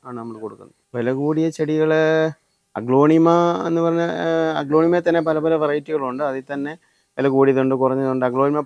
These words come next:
പല വില, ആ, ഇരുന്നൂറ്റമ്പത്, അഞ്ഞൂറ്, ആയിരം, രണ്ടായിരം അങ്ങനെ തുടങ്ങിയ ചെടികളൊക്കെ ഉണ്ട് അഗ്ലോണിമ. പക്ഷെ ഞാനങ്ങനെ ഒത്തിരി വലിയ വില കൂടിയ ചെടികളൊന്നും എടുക്കുന്നില്ല. പത്ത്, ഇരുന്നൂറ്റമ്പത് രൂപ, അഞ്ഞൂറ് രൂപ റേഞ്ചിലുള്ള ചെടികൾ അഗ്ലോണിമ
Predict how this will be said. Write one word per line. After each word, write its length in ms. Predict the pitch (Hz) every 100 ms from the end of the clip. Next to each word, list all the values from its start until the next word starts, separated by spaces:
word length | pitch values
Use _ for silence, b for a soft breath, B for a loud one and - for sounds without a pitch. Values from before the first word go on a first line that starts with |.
| 139
പല 120 | 147 151
വില, 120 | 143 131 131
ആ, 20 | 127 127 127 127
ഇരുന്നൂറ്റമ്പത്, 520 | 127 135 131 131 139 135
അഞ്ഞൂറ്, 340 | 127 131 135 131 123
ആയിരം, 280 | 131 139 127
രണ്ടായിരം 360 | 123 131 139 131
അങ്ങനെ 200 | 131 147 147
തുടങ്ങിയ 220 | 143 151 139
ചെടികളൊക്കെ 380 | 147 151 143 139
ഉണ്ട് 100 | 123
അഗ്ലോണിമ. 300 | 127 139 120 - _ _
പക്ഷെ 160 | - 131
ഞാനങ്ങനെ 400 | 110 151 165 175 - -
ഒത്തിരി 240 | - 185 175
വലിയ 160 | 170 190
വില 100 | 170 170
കൂടിയ 160 | 165 165
ചെടികളൊന്നും 400 | 165 156 156 156 143
എടുക്കുന്നില്ല. 400 | 139 139 117 123 - _ _ 143
പത്ത്, 180 | 143 151 151
ഇരുന്നൂറ്റമ്പത് 500 | 143 147 143 139 135
രൂപ, 80 | 147 135
അഞ്ഞൂറ് 280 | 139 139 127
രൂപ 100 | 135 131
റേഞ്ചിലുള്ള 400 | 127 123 123 123 117
ചെടികൾ 280 | 117 117 120 - _ _ _ _ _ _ _ 120
അഗ്ലോണിമ 440 | 113 120 123 123